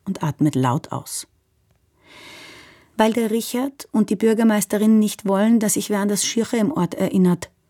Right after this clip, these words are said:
entgegnet Oma mit glasklarer Stimme. „Und weil's das Komitee zermürben wollen mit irgendwelchen sponnenen Ausreden.“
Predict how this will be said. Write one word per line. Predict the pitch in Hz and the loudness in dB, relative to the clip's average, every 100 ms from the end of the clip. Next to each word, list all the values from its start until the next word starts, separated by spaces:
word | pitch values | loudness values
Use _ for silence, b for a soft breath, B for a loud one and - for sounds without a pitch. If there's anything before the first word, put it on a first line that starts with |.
| _ _ - | _ _ -2
entgegnet | 185 - 165 165 165 - | -2 0 -2 -2 -2 0
Oma | 180 180 170 - - | 4 4 2 -2 -6
mit | 165 | -4
glasklarer | 165 165 165 - 175 165 | -2 -2 -2 -2 -2 0
Stimme. | 160 180 175 160 - _ _ _ _ _ _ _ _ _ _ _ B B B B B | -4 0 2 2 -2 _ _ _ _ _ _ _ _ _ _ _ B B B B B
„Und | 202 190 | 0 2
weil's | 196 208 208 | 2 0 0
das | - 202 | -2 -4
Komitee | - 208 208 - 214 | -2 0 0 2 -2
zermürben | - 226 208 208 240 247 220 | 0 0 2 4 4 2 0
wollen | 233 233 233 233 _ _ | -2 2 2 0 _ _
mit | 185 180 226 | -4 -2 0
irgendwelchen | 240 233 - 208 190 202 | 0 0 -2 -2 0 -2
sponnenen | 190 - - 196 196 196 196 | -2 -6 -2 0 2 2 0
Ausreden.“ | 175 175 - 170 175 170 | 0 -2 -2 -2 -2 0